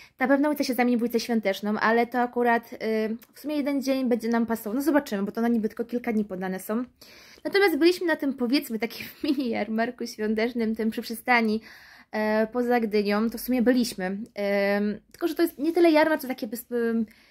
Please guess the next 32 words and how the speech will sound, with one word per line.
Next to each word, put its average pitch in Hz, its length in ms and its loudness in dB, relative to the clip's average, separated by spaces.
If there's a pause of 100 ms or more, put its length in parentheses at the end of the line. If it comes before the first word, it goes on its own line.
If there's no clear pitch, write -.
(320)
takie 269 420 -2 (720)
miejsce 294 420 2
z 254 60 -6
różnymi 262 340 0
stoiskami 262 500 -2
rzemieślniczymi, 233 560 0
nie 233 140 4
tylko, 277 300 0
i 247 60 0
właśnie 240 260 -4
ekologicznymi 226 500 -2
i 226 40 0
tak 240 100 -2
dalej. 269 220 0
I 226 40 -6
teraz 254 260 0
właściwie 240 400 0
poświęcone 226 460 -2
jest 220 140 -2
to 214 280 -2
dosyć 208 340 -4
mocno 214 220 -4
tematyce 208 440 -2
świątecznej. 202 640 -4 (400)
Dlatego 247 280 2
właśnie 269 300 -2
tam, 269 140 0
gdzie 269 80 2
ja 247 60 4
teraz 233 160 2
dzisiaj 214 280 -2
jadę, 202 320 2